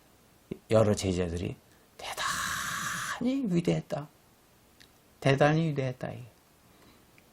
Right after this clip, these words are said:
예. 우리 안목에 따라 우리가 추구하는 이 시대의 새로운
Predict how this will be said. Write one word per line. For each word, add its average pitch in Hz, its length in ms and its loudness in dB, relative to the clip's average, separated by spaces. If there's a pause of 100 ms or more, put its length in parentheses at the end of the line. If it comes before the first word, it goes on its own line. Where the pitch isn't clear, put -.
(460)
예. - 340 -4 (720)
우리 135 260 12
안목에 123 420 10
따라 107 260 12
우리가 104 280 8
추구하는 101 580 4 (1500)
이 117 80 6
시대의 113 380 10
새로운 95 480 2